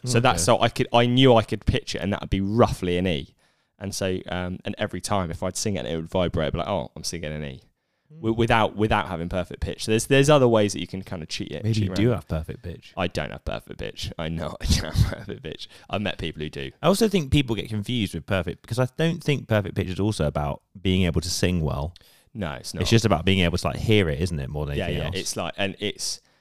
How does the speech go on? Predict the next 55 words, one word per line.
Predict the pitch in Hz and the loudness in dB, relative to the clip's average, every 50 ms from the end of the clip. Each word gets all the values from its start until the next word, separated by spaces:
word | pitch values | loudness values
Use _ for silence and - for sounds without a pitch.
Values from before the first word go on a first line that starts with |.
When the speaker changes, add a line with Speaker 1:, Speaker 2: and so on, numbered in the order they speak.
| _ _ _ _ | _ _ _ _
Speaker 1:
so | - - 120 | -4 -2 -2
that, | 113 107 - - | -2 -2 -2 0
so | 127 | 0
there's | 123 120 120 | 0 2 2
another | 127 127 131 143 139 131 | 2 4 6 6 6 4
guy, | - 92 71 | 2 0 -2
I | - | -2
can't | - - | -4 -8
remember | - 80 104 98 101 | -8 -6 -4 -4 -4
his | 98 101 | -4 -2
name, | 113 120 117 95 80 71 | -2 -2 -2 -2 -4 -6
but | 92 95 101 | -8 -6 -6
there's | 110 113 110 | -6 -4 -4
this | 120 113 - | -6 -6 -6
pia-, | - - - 135 135 131 117 - - _ _ _ - 117 | -8 -8 -6 -4 -4 -4 -4 -8 -12 _ _ _ -6 -2
uh, | 117 113 107 | -2 -2 -2
pianist | - - 151 139 107 76 73 101 - - - | -2 -2 -4 -2 -2 -4 -6 -6 -8 -6 -4
who's, | 107 101 98 95 - - | -4 -2 -2 -4 -6 -8
I | - 92 | -8 -12
can't | 92 - - - | -12 -10 -14 -14
remember | 62 90 90 | -12 -10 -10
his | 87 98 | -10 -8
name. | 104 101 95 76 - - _ _ _ _ _ | -8 -8 -8 -10 -12 -16 _ _ _ _ _
It's | _ - | _ -20
Jacob | - - - 120 117 - - 120 104 - | -12 -6 -6 -6 -6 -6 -8 -10 -8 -6
something. | - 127 123 - - - 147 156 - - _ _ _ _ _ _ | -6 -6 -6 -8 -8 -8 -8 -8 -10 -14 _ _ _ _ _ _
Um, | 110 110 110 107 104 101 - _ _ | -4 -4 -4 -4 -4 -8 -10 _ _
and | - 110 104 104 | -8 -8 -8 -8
he's | 107 120 120 - | -10 -10 -8 -6
slightly, | - - 143 143 147 127 - 113 113 - | -6 -4 -2 -4 -4 -4 -6 -8 -8 -8
he | - - | -6 -2
Speaker 2:
Oh, | - | 0
Speaker 1:
does, | 135 110 | 2 2
Speaker 2:
I | |
know | 117 104 | 2 2
who | 85 80 | 2 0
you | 73 73 | -2 -2
mean. | 73 76 87 95 - | -4 -6 -6 -8 -10
Speaker 1:
he's, | - 131 123 | -10 -8 -6
he's, | 127 135 - 135 131 131 - | -6 -6 -4 -6 -8 -8 -6
he | - 139 | -8 -4
does | - 147 135 | -2 -2 -2
this | 131 117 | -2 -4
amazing | 131 123 127 135 143 143 143 135 127 123 117 | -4 -2 0 0 2 2 2 0 0 -2 -2
video | 117 127 127 110 92 78 - - - 92 - _ _ _ _ _ | -2 -2 -4 -2 -4 -6 -6 -6 -8 -10 -12 _ _ _ _ _
where | _ 120 110 110 110 | _ -2 0 0 0
he | 104 107 123 127 | -2 -4 -10 -12
plays | - - 156 147 143 139 | -6 -4 -2 0 0 -2
this | 127 117 | -4 -6
piece | - - 123 117 - | -4 -4 -4 -4 -4
of | 110 | -4
music, | 110 120 123 107 - - | -2 -4 -4 -4 -6 -10
but | - - | -14 -12
he | - 123 | -12 -12
plays | 117 - - 127 117 117 113 110 - | -10 -6 -4 -2 -2 0 -2 -4 -6